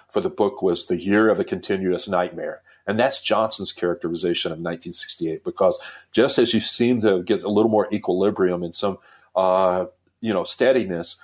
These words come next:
here comes the assassination of Robert Kennedy. And that just, you know, pays into what happened in nineteen sixty-three. It also pits Johnson against, you know,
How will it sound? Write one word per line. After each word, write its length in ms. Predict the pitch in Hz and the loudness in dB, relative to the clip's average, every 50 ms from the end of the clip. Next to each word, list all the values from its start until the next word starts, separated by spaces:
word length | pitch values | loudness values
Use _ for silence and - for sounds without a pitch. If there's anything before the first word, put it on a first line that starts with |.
| - _ _ _ | -20 _ _ _
here 140 | - 120 113 | 0 2 2
comes 320 | - 127 110 101 - - | 2 0 0 0 0 -2
the 100 | - 95 | 0 0
assassination 720 | 92 90 - 104 87 87 - - 90 87 85 - - 85 78 | 0 0 0 0 0 0 -2 -4 -4 -6 -6 -8 -8 -10 -8
of 60 | 80 | -8
Robert 320 | 82 82 82 87 - _ | -6 -6 -8 -8 -12 _
Kennedy. 380 | - 98 90 82 80 - 78 - _ _ _ _ _ _ - | -8 -6 -6 -8 -8 -14 -18 -20 _ _ _ _ _ _ -4
And 180 | 98 104 101 107 | -2 0 2 2
that 240 | 123 135 123 123 | 2 2 2 2
just, 300 | - 113 101 - - - | 2 4 4 4 2 2
you 80 | 110 98 | 2 4
know, 260 | 92 90 87 87 - _ | 4 4 2 2 -2 _
pays 480 | - - - 131 123 117 117 113 - - | -12 -4 0 2 4 4 4 4 2 2
into 280 | 101 101 104 101 95 87 | 0 0 0 0 0 0
what 240 | 82 101 98 - - | 2 2 0 0 2
happened 340 | 98 98 92 - - 87 87 | 2 2 2 0 -2 -4 -6
in 100 | 82 78 | -4 -4
nineteen 360 | 82 90 92 - - 90 85 | -4 -6 -6 -8 -10 -8 -6
sixty-three. 840 | - - - - - - - - - - 117 117 113 110 104 101 - - - - - - _ - | -6 -6 -6 -8 -14 -16 -16 -14 -4 0 2 4 4 4 2 -2 -6 -14 -20 -20 -20 -20 _ -4
It 140 | 92 95 92 | 0 2 4
also 440 | 82 98 104 107 113 - - 104 | 6 6 6 6 6 4 4 2
pits 380 | 87 - - 110 - - - - | 2 2 0 0 0 0 -4 -4
Johnson 520 | - - 98 95 101 101 - - 104 92 | -2 0 2 2 2 2 2 0 0 0
against, 400 | 92 82 - 92 92 - - - | -2 -2 -2 -4 -4 -4 -6 -8
you 180 | - - 95 90 | -6 -4 -2 -2
know, 240 | 87 82 82 82 | 0 0 -2 -2